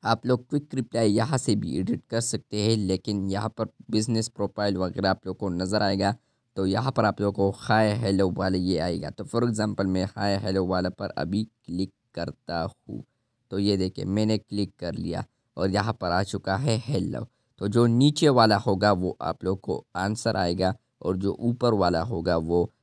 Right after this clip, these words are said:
आप लोगों ने शॉर्टकट सेव किया होगा, आप लोग को याद होगा। तो for example मैं अब ये thanks वाले करता हूँ, "Thank you for business।" तो ये है, तो इस तरह भी आप लोग कर सकते हैं। उसके बाद आप लोग यहाँ से सेंड कर सकते हैं। For example मैंने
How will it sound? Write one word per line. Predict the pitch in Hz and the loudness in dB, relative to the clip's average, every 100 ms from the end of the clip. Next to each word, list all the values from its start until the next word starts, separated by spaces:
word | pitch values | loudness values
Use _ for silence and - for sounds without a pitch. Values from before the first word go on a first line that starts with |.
| _ | _
आप | 82 87 90 | -6 -4 -2
लोगों | 90 87 | 0 0
ने | 95 | -4
शॉर्टकट | 95 104 110 - 98 92 | -2 -2 -2 -4 -8 -8
सेव | - - 113 110 - | -4 2 2 2 -4
किया | 90 | -6
होगा, | 90 85 80 | -4 -4 -2
आप | 76 - 92 | -2 -4 -8
लोग | 90 | -6
को | 104 | -4
याद | 90 78 78 76 - - | -2 -2 -2 -2 -6 -14
होगा। | 80 62 - - _ _ | -8 -8 -8 -18 _ _
तो | 98 | -6
for | 101 139 | 2 4
example | 123 117 - 104 | 4 2 0 0
मैं | 98 92 | 0 0
अब | 98 - | 0 0
ये | 92 - | -2 -2
thanks | 107 113 117 110 | -2 -2 0 0
वाले | 98 | 0
करता | 90 92 - | 0 -4 -4
हूँ, | 90 87 - | -4 -4 -6
"Thank | 98 104 - | -2 -2 -4
you | 98 - | -10 -6
for | 82 87 87 | -4 -4 -4
business।" | 78 90 95 98 - | -6 -4 -2 -4 -6
तो | 80 | -6
ये | 80 92 | -2 0
है, | 117 110 117 _ _ _ - | 2 0 -2 _ _ _ -6
तो | |
इस | 80 127 | -2 0
तरह | 131 117 | 4 4
भी | 101 98 | 4 2
आप | 85 - | 0 -2
लोग | 90 - | -6 -4
कर | 117 | -6
सकते | 120 120 - 98 | -4 -6 -6 -2
हैं। | 107 | 0
उसके | 78 87 - | 0 -2 0
बाद | 123 101 95 | 4 4 2
आप | 95 - | 0 0
लोग | 95 90 | -2 2
यहाँ | 95 113 | 2 4
से | 113 120 | 2 0
सेंड | 117 - 98 95 | -2 0 0 0
कर | - 90 | -4 -6
सकते | - 87 - 87 | -4 -8 -6 -4
हैं। | 95 92 | -2 -2
For | - 117 | -2 -2
example | 110 110 101 101 | 0 -2 0 -2
मैंने | 90 90 95 95 95 | -2 -2 -2 0 -2